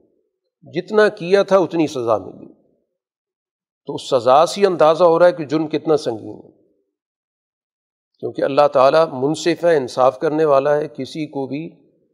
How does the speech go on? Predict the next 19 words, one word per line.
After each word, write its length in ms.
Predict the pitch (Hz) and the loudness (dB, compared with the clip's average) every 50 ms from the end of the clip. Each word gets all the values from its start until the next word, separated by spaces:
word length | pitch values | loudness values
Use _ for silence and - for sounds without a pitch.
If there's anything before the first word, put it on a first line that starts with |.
| _ _ | _ _
اپنے 340 | - 139 131 - 147 147 151 | -8 -8 -8 -4 -4 -4 -4
دائرے 420 | 127 110 123 120 127 143 156 156 | -2 0 2 4 4 4 2 -2
سے 180 | 143 - 156 143 | -4 -4 -4 -6
زیادہ 380 | 117 104 120 117 127 135 156 151 | -4 -2 0 0 0 2 0 0
سزا 320 | 143 - 131 120 135 135 139 | -2 -2 -2 0 2 2 2
نہیں 120 | 156 - | 0 -4
دیتا۔ 280 | - 120 110 - - - - _ _ _ _ _ _ _ _ _ _ _ _ _ _ _ _ _ _ _ _ | -6 -10 -12 -14 -16 -20 -20 _ _ _ _ _ _ _ _ _ _ _ _ _ _ _ _ _ _ _ _
معاف 400 | - 110 113 117 123 139 147 143 | -18 -10 -4 2 2 4 2 2
تو 100 | - 185 | 0 -2
وہ 80 | 180 175 | -2 0
کر 160 | 180 208 208 | 2 0 0
سکتا 360 | - - 175 123 - - 120 | 0 -2 -6 -6 -8 -10 -10
ہے، 40 | - - _ _ _ _ _ _ _ _ _ _ _ | -10 -12 _ _ _ _ _ _ _ _ _ _ _
لیکن 220 | - 127 131 160 165 | -12 -8 -6 -4 -4
اللہ 240 | 165 - 127 135 160 170 170 | -4 -4 -2 2 2 2 2
کے 100 | 175 185 | 0 0
بارے 260 | 147 147 151 156 170 | 0 2 2 2 0
میں 160 | 170 160 143 120 | -2 -4 -4 -4
یہ 120 | 135 175 | -4 -6